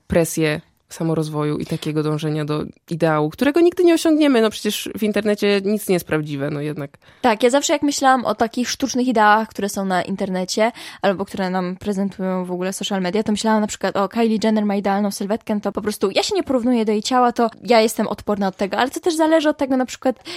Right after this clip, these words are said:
Speaker 2: jak dana osoba się maluje, albo jakie ma super kosmetyki, to zazwyczaj teraz to już jest takie schowane po prostu
Speaker 1: Mhm.
Speaker 2: sposoby, żeby się porównywać do osób, które są na social mediach obecne.
Speaker 1: Ale też myślę, że zależy, w jakim wieku wchodzisz w internet.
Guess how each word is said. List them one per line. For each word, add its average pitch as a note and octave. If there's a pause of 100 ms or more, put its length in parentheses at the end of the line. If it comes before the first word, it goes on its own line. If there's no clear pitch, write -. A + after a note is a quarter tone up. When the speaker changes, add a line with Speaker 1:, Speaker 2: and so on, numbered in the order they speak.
(100)
Speaker 2:
jak G#3+
dana A3
osoba G#3+
się A3+
maluje, A3
albo G3
jakie G3+
ma A3+
super A#3+
kosmetyki, A3+
to A3+
zazwyczaj B3 (340)
teraz C#4+
to D4+
już -
jest C4+
takie B3
schowane A3+
po G#3
prostu G3
Speaker 1:
Mhm. F3 (440)
Speaker 2:
sposoby, A#3+
żeby A3+
się B3
porównywać G#3+
do F#3+
osób, G3
które -
są G3
na F#3+ (340)
social G#3
mediach F#3+ (160)
obecne. G3 (340)
Speaker 1:
Ale F#3+
też G#3
myślę, A3+
że A3
zależy, G#3+
w F3+
jakim G3+
wieku F3+
wchodzisz D#3+
w -
internet. D3